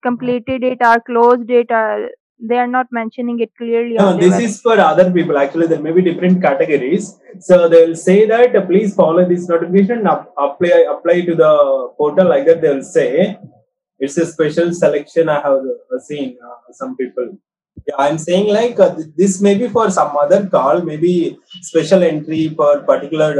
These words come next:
Speaker 2: uh, s-, set of people or set of applicants. So we may, uh, I'll suggest, uh, we may not, uh, uh, consider April slot. Practically, it's already closed.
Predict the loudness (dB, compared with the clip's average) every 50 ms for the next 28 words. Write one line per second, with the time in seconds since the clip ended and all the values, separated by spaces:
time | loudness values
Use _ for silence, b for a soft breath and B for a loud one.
0 | 0 0 -2 -4 -6 -14 _ _ -2 -2 -2 0 2 2 2 2 0 -6 -8 -8
1 | -8 -6 -8 -6 -2 0 2 2 0 0 -4 -10 -2 -2 0 0 0 -4 -4 -4
2 | -6 -6 -4 -6 -6 -6 -8 -12 -14 -16 -20 _ _ _ _ _ _ _ _ _
3 | _ _ _ _ _ _ _ _ -20 -12 -6 -2 0 0 2 0 0 0 -2 -4
4 | -4 -6 -6 -6 -6 -4 -2 0 0 2 2 2 2 2 2 0 0 2 0 0
5 | 0 -2 -4 -2 0 2 2 0 0 -2 -6 -2 2 4 4 4 2 -2 -6 -4
6 | -2 -2 0 0 0 -2 -2 -4 -6 -10 _ -20 -8 _ 0 0 0 0 -4 -4
7 | -6 -6 -4 -2 -2 -2 -2 -4 -8 -10 -10 -8 -10 -10 -10 -6 -4 -4 -4 -4
8 | -6 -10 -8 -6 -6 -6 -4 -6 -6 -6 -6 -8 -6 -4 -4 -2 -2 -2 -4 -6
9 | -12 _ _ _ _ _ _ _ _ _ _ _ _ _ _ _ _ _ _ _
10 | _ _ _ _ _ -2 -2 -2 -2 -8 -12 -4 -4 -2 -2 0 2 4 4 4
11 | 4 2 0 0 -2 0 0 -2 -4 -6 -8 -6 -6 -4 -2 -2 -2 -4 -6 -10
12 | -14